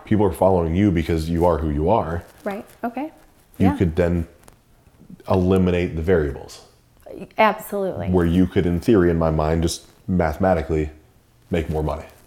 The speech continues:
Speaker 2: And, and ab-, and absolutely. I think when D V D was good, okay, it was really fucking good.
Speaker 1: Mm-hmm.
Speaker 2: When,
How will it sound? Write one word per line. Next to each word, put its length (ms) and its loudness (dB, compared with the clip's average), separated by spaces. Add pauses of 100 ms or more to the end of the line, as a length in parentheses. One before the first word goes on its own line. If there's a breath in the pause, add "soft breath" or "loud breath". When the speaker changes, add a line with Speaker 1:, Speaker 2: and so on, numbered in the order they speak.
(580)
Speaker 2:
And, 320 -4
and 160 -4
ab-, 400 -2
and 180 -2
absolutely. 580 -2 (420 loud breath)
I 120 0
think 400 -4
when 460 -2 (340)
D 200 -2
V 200 -2
D 400 0
was 280 -6
good, 360 -4 (380)
okay, 500 -6 (180)
it 200 -4
was 240 -10
really 400 -6
fucking 480 -10
good. 260 -14 (160)
Speaker 1:
Mm-hmm. 200 -2 (120)
Speaker 2:
When, 720 -2